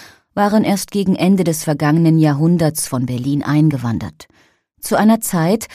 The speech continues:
als das zaristische System bereits erste Verfallserscheinungen zeigte. Die Familie hatte nicht genügend Zeit gehabt, hier wirkliche Wurzeln zu schlagen.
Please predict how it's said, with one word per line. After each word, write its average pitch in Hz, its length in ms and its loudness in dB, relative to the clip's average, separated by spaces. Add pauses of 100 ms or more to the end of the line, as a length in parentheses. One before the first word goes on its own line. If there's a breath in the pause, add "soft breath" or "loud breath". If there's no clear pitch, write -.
(260 loud breath)
als 190 240 -4
das 196 200 -4
zaristische 208 640 -4
System 208 500 -2
bereits 160 440 -2
erste 190 340 -2
Verfallserscheinungen 139 1120 -4
zeigte. 143 480 -6 (1700)
Die 214 80 -6
Familie 226 420 4
hatte 208 220 0
nicht 190 260 2
genügend 160 420 0
Zeit 151 360 -4
gehabt, 139 360 -4
hier 131 240 -6
wirkliche 143 480 -4
Wurzeln 139 500 -2
zu - 120 -10
schlagen. 113 500 -8